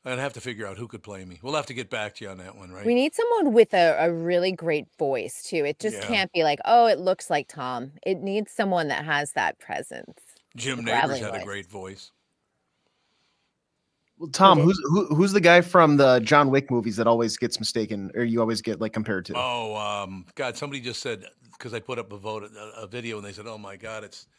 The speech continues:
Speaker 1: yeah, damn it, I know who exactly who you're talking about, but I can't think
Speaker 4: Ian
Speaker 1: of his name."
Speaker 4: McShane?
Speaker 3: Ian McShane.
Speaker 1: Ian McShane, that's
Speaker 2: Oh.
Speaker 1: exactly who it is, yeah. That's, he should play me, apparently.
Speaker 2: That's a good one.
Speaker 1: Yeah, people think I look like Ian McShane. Well, I don't, but a lot of people do.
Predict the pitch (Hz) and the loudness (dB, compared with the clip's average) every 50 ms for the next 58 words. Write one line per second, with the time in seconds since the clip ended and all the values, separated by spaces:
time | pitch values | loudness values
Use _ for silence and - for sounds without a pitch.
0 | - - - 214 190 156 143 127 113 - 139 151 151 147 - - 123 131 147 160 | -20 -16 -10 -8 -6 -6 -8 -8 -6 -4 -2 0 0 0 -2 -2 -2 -2 -2 -2
1 | 170 165 151 147 151 135 117 135 151 156 151 151 135 139 143 131 - 156 160 156 | -4 -4 -4 -6 -6 -6 -6 -6 -6 -6 -6 -8 -8 -10 -8 -8 -6 -8 -8 -8
2 | 135 117 107 101 104 95 - 123 127 - 147 151 147 143 135 120 - - 147 147 | -10 -12 -12 -12 -14 -12 -12 -6 2 6 8 8 10 8 8 6 4 4 6 6
3 | 151 165 185 180 - - 170 170 165 156 139 - - 135 123 113 104 101 92 _ | 6 6 4 4 4 4 4 6 6 4 2 2 2 2 4 2 2 -2 -6 _
4 | _ _ 160 160 185 196 190 - 370 440 453 427 403 381 320 285 269 254 226 202 | _ _ -4 -2 0 2 2 2 2 0 0 0 0 2 4 6 6 6 4 4
5 | 185 175 170 113 117 - - 110 104 98 110 101 92 98 95 92 85 90 92 92 | 0 0 -2 -2 -4 -4 -6 -10 -12 -12 -12 -12 -12 -12 -14 -14 -16 -16 -16 -16
6 | 92 87 82 _ 131 117 - - _ 120 117 131 117 - 113 95 - 107 104 101 | -16 -18 -14 _ -12 -12 -12 -14 _ -16 -16 -14 -14 -14 -16 -16 -14 -14 -14 -14
7 | 98 92 92 87 85 - - 104 87 92 - _ 196 202 196 247 - - 440 403 | -14 -14 -16 -18 -20 -20 -20 -20 -20 -20 -20 _ -16 -16 -14 -10 -4 -4 -4 -2
8 | - 269 294 339 349 311 240 165 131 135 - - - _ _ _ _ _ _ _ | -2 -4 -2 0 0 0 0 -2 -2 -4 -6 -10 -16 _ _ _ _ _ _ _
9 | - 101 - 170 208 - 170 - 156 143 - 120 113 113 117 - 113 107 104 - | -18 -14 -14 -12 -12 -12 -10 -10 -10 -8 -8 -8 -8 -8 -10 -10 -10 -10 -10 -10
10 | - 110 107 113 110 107 101 92 - - 107 101 98 101 104 117 160 180 131 110 | -12 -12 -12 -12 -12 -12 -14 -14 -14 -14 -14 -14 -12 -8 -6 -4 -4 -4 -6 -10
11 | 101 92 101 92 - 107 101 101 113 123 110 - - 110 98 95 98 90 104 95 | -12 -12 -14 -14 -14 -14 -10 -8 -8 -8 -8 -10 -14 -16 -16 -18 -20 -20 -18 -18
12 | 95 92 87 | -18 -18 -20